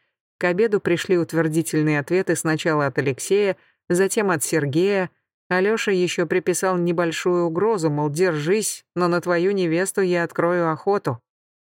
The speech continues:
Не воспринял его всерьёз. Обычно о своих действиях Алексей никогда не предупреждал, смело ступая и атакуя. Сейчас он просто набивал себе цену и дразнил меня. Обычные наши взаимные подколки ещё со времён университета.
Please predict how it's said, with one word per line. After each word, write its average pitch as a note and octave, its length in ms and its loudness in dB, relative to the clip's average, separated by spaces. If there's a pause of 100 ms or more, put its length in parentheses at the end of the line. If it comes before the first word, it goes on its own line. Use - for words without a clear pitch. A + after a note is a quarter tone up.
(180)
Не G#3+ 180 2
воспринял E3 500 0
его D3 280 0
всерьёз. C#3 600 -4 (220)
Обычно G3+ 460 0
о F3+ 40 0
своих F3+ 300 2
действиях F#3 500 0
Алексей F3 420 0
никогда F3+ 440 0
не E3+ 120 2
предупреждал, F3 840 0 (360)
смело F#3+ 460 0
ступая E3 580 0
и D3+ 80 2
атакуя. D3 680 -2 (360)
Сейчас A3 440 -2
он E3+ 200 0
просто G3 380 0
набивал E3+ 460 0
себе D#3+ 300 0
цену F#3 440 0
и D#3+ 60 2
дразнил D#3 500 0
меня. B2 380 -2 (440)
Обычные G3 600 0
наши F3 300 0
взаимные E3+ 540 0
подколки G3+ 640 -2
ещё E3 360 0
со F3 160 -2
времён E3+ 360 0
университета. D#3 880 -2